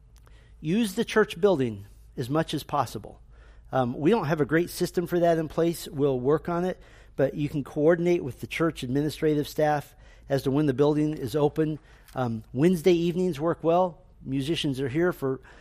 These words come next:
for rehearsal. The building's open. Sunday evening at five thirty before church is a good time as well.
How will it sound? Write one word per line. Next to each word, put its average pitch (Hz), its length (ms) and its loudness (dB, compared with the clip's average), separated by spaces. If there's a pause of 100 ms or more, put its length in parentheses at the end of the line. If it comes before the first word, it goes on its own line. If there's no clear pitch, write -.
(160)
for 139 300 0
rehearsal. 175 500 0
The 135 80 -2
building's 151 380 0
open. 180 320 2
Sunday 180 320 0
evening 180 480 0
at 123 180 -6
five 170 400 -2
thirty 190 320 0
before 160 340 -4
church - 460 -4 (560)
is 143 140 0
a - 20 0
good 175 180 4
time 170 280 0
as 123 120 -2
well. 170 380 4